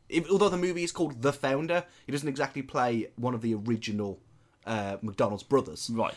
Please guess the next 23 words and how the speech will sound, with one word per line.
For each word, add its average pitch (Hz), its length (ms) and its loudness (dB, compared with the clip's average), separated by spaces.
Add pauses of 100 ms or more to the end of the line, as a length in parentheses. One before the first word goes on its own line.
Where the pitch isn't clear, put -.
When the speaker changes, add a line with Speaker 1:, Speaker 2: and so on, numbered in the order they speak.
(120)
Speaker 1:
He 113 80 -4
plays 147 440 4
sort 147 200 0
of - 20 -6
like 120 180 0
this - 480 -6 (320)
salesman 139 600 2
cum 120 240 -6
con 139 380 2
man 110 200 2
sort 110 300 -2
of - 20 -20
style 95 240 -6
character 95 520 -6 (340)
that 120 100 0
essentially 120 320 -2
acts 117 220 0
as 117 120 -6
their 110 160 2
publicist, 185 680 -2
and 113 300 0
Speaker 2:
Right. - 160 -6
Speaker 1:
he, 127 720 0